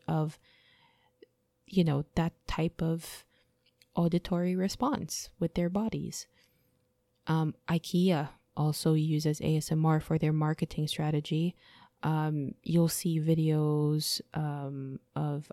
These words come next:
ikea from Australia or, I, you know, like, the proper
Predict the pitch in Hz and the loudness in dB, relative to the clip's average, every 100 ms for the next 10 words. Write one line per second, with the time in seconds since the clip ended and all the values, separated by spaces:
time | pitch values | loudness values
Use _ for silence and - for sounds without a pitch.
0 | 160 160 - 151 151 - 139 151 - 302 | -6 -6 -4 -6 -4 -6 -6 -6 -2 0
1 | 302 302 294 285 277 277 - - 170 165 | 0 0 0 2 2 0 -2 -2 0 0
2 | - 165 - 196 160 151 156 - - 175 | -2 -4 -2 -2 0 -2 -4 -6 -6 -4
3 | 170 165 | -2 -2